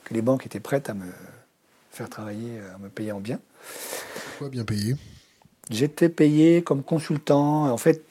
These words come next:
Speaker 1: alors, comme consultant, j'étais très mal payé, euh, pour un consultant qui fait des maths, euh, de haut niveau.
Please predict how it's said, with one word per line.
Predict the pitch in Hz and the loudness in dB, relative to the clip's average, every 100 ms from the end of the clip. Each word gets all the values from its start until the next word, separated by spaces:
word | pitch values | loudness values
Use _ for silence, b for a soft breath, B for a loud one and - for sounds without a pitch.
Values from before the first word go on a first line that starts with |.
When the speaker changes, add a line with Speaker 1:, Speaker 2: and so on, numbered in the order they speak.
| - | 4
Speaker 1:
alors, | 120 | 4
comme | - 196 | 8 6
consultant, | 196 190 180 165 180 | 6 2 0 2 4
j'étais | 135 123 | 4 0
très | 110 160 | 2 4
mal | 151 139 | 6 4
payé, | 135 120 135 135 | 0 0 -2 -2
euh, | 104 98 98 | -6 -10 -4
pour | 113 | -4
un | 104 | -2
consultant | 127 - 120 131 | -4 -4 -4 -6
qui | - | -6
fait | 117 120 | -8 -6
des | 110 | -4
maths, | 117 - | -6 -4
euh, | 113 95 95 | -4 -4 -8
de | 104 | -6
haut | 110 | -4
niveau. | 107 123 | -4 -4